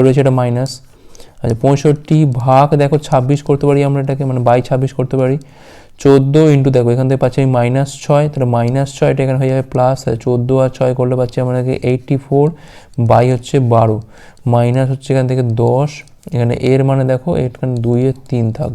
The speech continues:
গুণটা। আচ্ছা দেখো, সতেরো দিয়ে কাটলে পাচ্ছি এখান থেকে আমরা পাঁচ, এখানে পাচ্ছি আমরা চার, মাইনাস দেখো তেরো দিয়ে কাটলে পাচ্ছি এখান থেকে আমরা পাঁচ, তেরো দুগুণে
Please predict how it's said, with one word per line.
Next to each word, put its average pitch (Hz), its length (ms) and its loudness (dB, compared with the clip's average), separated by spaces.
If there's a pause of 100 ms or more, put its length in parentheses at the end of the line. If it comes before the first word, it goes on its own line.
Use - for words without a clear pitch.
গুণটা। 117 320 -2 (580)
আচ্ছা 117 240 -2
দেখো, 113 140 0 (120)
সতেরো 131 220 4
দিয়ে 135 120 4
কাটলে 131 180 2
পাচ্ছি 127 180 0
এখান 135 100 0
থেকে 131 120 0
আমরা 131 120 -4 (100)
পাঁচ, 131 320 0
এখানে 123 200 -2
পাচ্ছি 120 220 -4
আমরা 127 120 -2 (160)
চার, 117 200 2 (640)
মাইনাস 117 360 0 (520)
দেখো 120 180 2
তেরো 131 180 4
দিয়ে 135 120 4
কাটলে 135 200 2
পাচ্ছি 135 180 -2
এখান 135 140 2
থেকে 135 140 0
আমরা 131 120 -2 (160)
পাঁচ, 131 260 0 (160)
তেরো 123 200 0
দুগুণে 127 240 -2